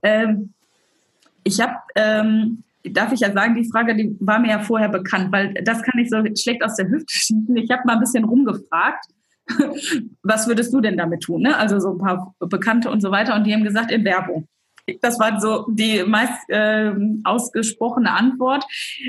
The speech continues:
in, äh, Werbung tatsächlich. Sich bekannt machen, sichtbar werden. Ähm, und das ist auch etwas, was mir extrem im Wachstum geholfen hat.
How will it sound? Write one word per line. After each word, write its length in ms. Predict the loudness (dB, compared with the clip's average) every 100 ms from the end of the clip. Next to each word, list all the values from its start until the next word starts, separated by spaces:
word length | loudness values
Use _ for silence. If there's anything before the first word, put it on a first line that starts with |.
| -4
in, 260 | 2 2 2
äh, 400 | 0 0 0 0
Werbung 400 | 0 0 0 -4
tatsächlich. 600 | -4 -4 -4 -2 -2 -2 0
Sich 220 | -2 -2
bekannt 440 | -2 0 2 2
machen, 400 | 2 0 2 2
sichtbar 500 | 2 0 -2 -2 0
werden. 580 | 0 0 2 2 2 0 -2
Ähm, 340 | 0 2 2 2
und 120 | 2
das 160 | 2 0
ist 140 | -2
auch 160 | -2 -2
etwas, 340 | -2 -2 -2 -6
was 420 | -4 -2 -2 -6 0
mir 540 | 4 6 4 2 0 -2
extrem 500 | -6 -8 -4 -2 0
im 100 | -2
Wachstum 400 | -2 -4 -4 -4
geholfen 520 | -2 0 -2 -4 -6
hat. 120 | -8